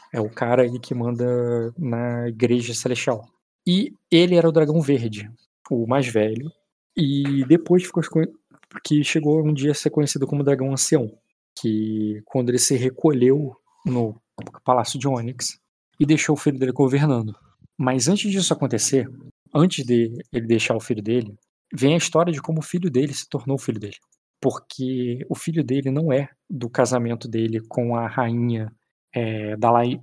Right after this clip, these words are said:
é, Dalaena, uma prima dele, que se casou com ele e teve uma filha.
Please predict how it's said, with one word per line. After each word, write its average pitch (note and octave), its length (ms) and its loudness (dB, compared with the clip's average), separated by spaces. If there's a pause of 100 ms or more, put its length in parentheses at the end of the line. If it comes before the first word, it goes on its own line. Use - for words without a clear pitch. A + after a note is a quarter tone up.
é, G#2 220 -4
Dalaena, A2+ 680 0 (400)
uma C3 160 0
prima C#3+ 460 0
dele, G#2+ 320 -4 (480)
que C#3 840 0
se D3 240 -2
casou D3 340 2
com C3+ 160 -2
ele C#3 340 2
e D3+ 60 2
teve D3 300 0
uma D#3 120 0
filha. A2+ 400 -2